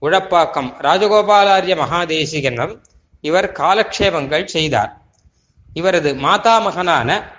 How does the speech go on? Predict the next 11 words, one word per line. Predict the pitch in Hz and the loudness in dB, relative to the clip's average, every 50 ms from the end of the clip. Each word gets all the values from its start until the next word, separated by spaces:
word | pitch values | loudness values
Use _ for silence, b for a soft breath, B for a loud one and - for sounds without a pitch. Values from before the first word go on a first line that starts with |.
| - - _ _ _ | -20 -20 _ _ _
ஸ்ரீமத் | _ - - - 175 175 170 156 139 - - - - - | _ -18 -8 -4 -2 -2 0 0 -2 -4 -4 -16 -14 -8
மதுராந்தகம் | 143 143 143 180 202 214 220 220 220 220 220 196 220 220 | -8 -4 -2 2 2 2 2 2 2 0 0 0 0 -6
சுவாமி | 202 - - 185 175 175 185 185 170 - | -6 -2 -2 -2 0 0 0 -2 -4 -4
என்று | 165 156 160 160 160 | -8 -12 -8 -8 -10
பிரசித்தமாக | 156 - 156 - - 202 175 - 190 185 196 196 165 185 202 | -8 -8 -12 -8 -8 -8 -4 -4 0 2 2 2 2 2 0
எழுந்தருளியிருந்த | 170 151 160 170 180 175 165 170 165 160 156 147 143 135 131 123 135 170 196 - - _ _ _ _ _ _ _ _ - | 0 0 0 -2 -2 -2 -4 -4 -4 -2 -4 -4 -4 -4 -6 -6 -4 -4 -4 -6 -6 _ _ _ _ _ _ _ _ -2
ஆச்சாரிய | 139 160 185 - - 208 208 208 185 175 180 156 - - | 0 0 0 0 0 2 2 2 2 0 -2 -2 -2 -2
சிரேஷ்டரிடம் | - 127 147 160 156 - - 180 151 131 127 170 202 202 - - _ _ _ _ _ _ _ - | -2 -2 -2 -2 -2 -4 -4 -2 -2 0 -2 -2 -4 -4 -10 -16 _ _ _ _ _ _ _ -2
தர்க்க | 160 165 165 - - 233 | -2 -2 -2 0 -2 -4
கிரந்தங்களை | 220 190 190 196 190 175 160 190 180 165 127 120 127 170 220 208 156 - - - _ _ _ _ - | -2 0 -2 -2 -2 -2 -2 -2 -2 -2 -2 -2 -2 -2 -2 -4 -6 -10 -16 -20 _ _ _ _ -4
அதிகரித்தார். | 143 143 151 208 180 170 151 147 135 139 - 143 123 95 | -4 0 0 0 0 0 -2 -2 -4 -4 -2 0 0 0